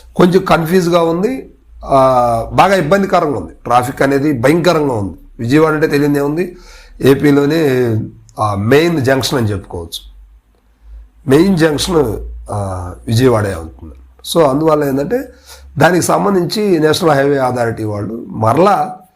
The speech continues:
దీనికి సపరేట్గా ఇంకొక బ్రిడ్జి వేయాలని చెప్పేసి ఒక ప్లానింగ్ అయితే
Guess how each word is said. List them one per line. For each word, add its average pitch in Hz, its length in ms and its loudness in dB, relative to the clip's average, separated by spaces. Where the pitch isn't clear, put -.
దీనికి 139 240 4
సపరేట్గా 175 460 2
ఇంకొక 143 640 -2
బ్రిడ్జి 117 340 0
వేయాలని 113 420 0
చెప్పేసి 107 440 -6
ఒక 127 280 -2
ప్లానింగ్ 127 340 2
అయితే 190 300 -6